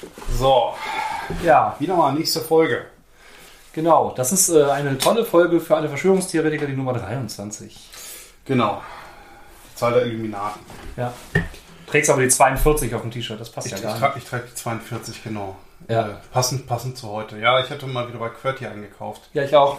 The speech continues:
Speaker 1: Die hatten einen Sale, ja, ich sag,
Speaker 2: <laughs>
Speaker 1: äh, C A C, Cobra Kai.
Speaker 2: Ja, voll geil.
Speaker 1: Ja, T-Shirts rausgehauen, ich war erst ein bisschen skeptisch, ich wusste jetzt gar nicht,
Speaker 2: Mhm.
Speaker 1: wegen, wegen Brexit und Zoll und keine Ahnung was, aber es ging alles gut.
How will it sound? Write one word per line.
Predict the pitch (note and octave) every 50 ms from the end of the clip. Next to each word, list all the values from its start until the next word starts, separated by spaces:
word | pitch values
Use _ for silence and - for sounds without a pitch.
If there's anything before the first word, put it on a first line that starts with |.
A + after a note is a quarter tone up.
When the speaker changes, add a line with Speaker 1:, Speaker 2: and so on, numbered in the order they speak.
| - - -
Speaker 1:
Die | A#2
hatten | A#2+ A#2+ A#2+
einen | B2 A#2 A2+ A2+
Sale, | - - - B2+ A#2 A2+
ja, | A2+ A#2+ A#2+
ich | A#2+ -
sag, | - B2 A2 G#2+ G#2+
Speaker 2:
<laughs> | A#2+
Speaker 1:
äh, | B2+ B2 D3 E3 D#3+ - F3+ - F#3+ D#3 B2
C | - - - D3+ D3 C#3
A | C3
C, | - - D3+ B2+ A2+ G#2+ -
Cobra | - - C3+ C3 - - B2 A#2+ - -
Kai. | B2+ B2 A#2 A2 G#2+ G#2+ - -
Speaker 2:
Ja, | C3+ C3+ C#3 C#3 - - -
voll | - A#2
geil. | A2+ A#2 A2+ A2 A2 A2 - - - - - - - -
Speaker 1:
Ja, | - F#3 F3
T-Shirts | - E3+ E3 - E3+ E3 -
rausgehauen, | C#3 D3 D3 - - D#3 C3+ C3+ C3+ C3+ C3+ C3
ich | B2 -
war | C3 B2
erst | B2 B2 -
ein | B2+
bisschen | A#2 - A#2+ A#2 A2+ A2+ A2+ A2+ - _ _ _ _ _ - - _ _ _ _ _ - - - - _
skeptisch, | - - - - C3+ C#3+ C#3 B2+ - -
ich | -
wusste | D3 B2+ - C#3+
jetzt | C#3 -
gar | C#3 C3 B2+
nicht, | B2+ B2+
Speaker 2:
Mhm. | D#3 D#3+
Speaker 1:
wegen, | D3+ B2 A#2+ A#2 -
wegen | A#2+ A#2 A#2 G#2+
Brexit | B2 C3+ D3 - - C#3+ C#3 C#3 C3+ C#3 C3+
und | B2+ A#2+ A#2 -
Zoll | - C3+ C3+ C3+ C#3 C#3
und | C#3 A#2 A2+ -
keine | - A#2 A2+ A2+
Ahnung | B2 C3 C3 B2+
was, | B2 B2 -
aber | B2 B2
es | B2 -
ging | B2+ B2+ B2
alles | A#2 A#2 - - -
gut. | A#2 G#2+